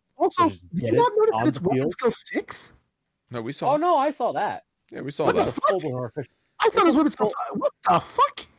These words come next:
Speaker 2: Dan, Dan, you come from Mechanicus land. Your shit's just servitors and bigger bodies.
Speaker 1: What the shit,
Speaker 2: This is a
Speaker 1: man? Can I
Speaker 2: legit
Speaker 1: fucking take this?
Speaker 2: motherfucking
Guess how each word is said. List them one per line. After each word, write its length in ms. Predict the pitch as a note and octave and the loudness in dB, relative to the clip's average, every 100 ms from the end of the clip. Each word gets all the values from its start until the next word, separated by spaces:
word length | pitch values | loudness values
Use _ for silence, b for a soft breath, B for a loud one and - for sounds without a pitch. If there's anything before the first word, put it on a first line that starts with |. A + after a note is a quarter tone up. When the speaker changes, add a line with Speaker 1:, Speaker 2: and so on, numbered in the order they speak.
| _ | _
Speaker 2:
Dan, 500 | C#3 A3 G#3 A#2 G#2 | -2 0 0 -2 -6
Dan, 480 | F3+ G#3 C3 A#2+ B2 | -2 -2 -2 -6 -6
you 200 | C#3+ C4 | -6 -4
come 200 | D#4 C4 | -4 -6
from 160 | F#3 B2 | -8 -8
Mechanicus 640 | - C3+ C#3 C#3+ C#3 - | -8 -8 -6 -8 -12 -12
land. 240 | D3 C#3+ | -10 -8
Your 160 | C3 F3 | -8 -10
shit's 360 | - E3 F3 | -10 -12 -10
just 260 | - A#2 - | -12 -16 -4
servitors 460 | C#3 C#3 C#3 C#3+ B2 | 0 0 0 -4 -4
and 120 | A2+ | -6
bigger 240 | A#2+ A2 | -6 -6
bodies. 300 | G2+ G2 F2 | -8 -10 -6
Speaker 1:
What 100 | G#4 | -2
the 60 | A4+ | 0
shit, 380 | - - C#4 F#4 | 2 0 2 2
Speaker 2:
This 80 | G#4+ | 2
is 40 | |
a 20 | |
Speaker 1:
man? 280 | F3+ A3 D4+ | 0 2 2
Can 120 | D#4+ | 2
I 100 | - | 2
Speaker 2:
legit 140 | B3+ - | 2 0
Speaker 1:
fucking 260 | D4+ - - | -2 -2 0
take 200 | D#4 F4 - | 0 0 0
this? 100 | - - | -2 -2
Speaker 2:
motherfucking 100 | - | -10